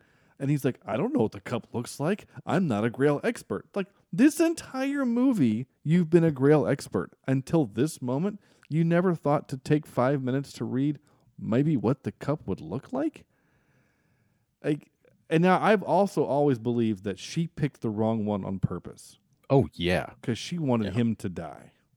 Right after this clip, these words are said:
Speaker 2: Yes.
Speaker 1: 'Cause she wanted it for herself.
Speaker 2: Correct.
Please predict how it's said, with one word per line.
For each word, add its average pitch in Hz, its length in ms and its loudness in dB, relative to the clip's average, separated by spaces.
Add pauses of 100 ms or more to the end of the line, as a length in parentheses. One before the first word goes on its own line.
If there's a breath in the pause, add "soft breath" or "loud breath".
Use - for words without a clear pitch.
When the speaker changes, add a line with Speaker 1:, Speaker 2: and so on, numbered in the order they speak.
(180)
Speaker 2:
Yes. - 480 -6
Speaker 1:
'Cause 127 160 0
she 190 160 -6
wanted 113 260 0
it 95 100 -8
for 87 100 -12
herself. - 600 -2 (960)
Speaker 2:
Correct. - 480 -4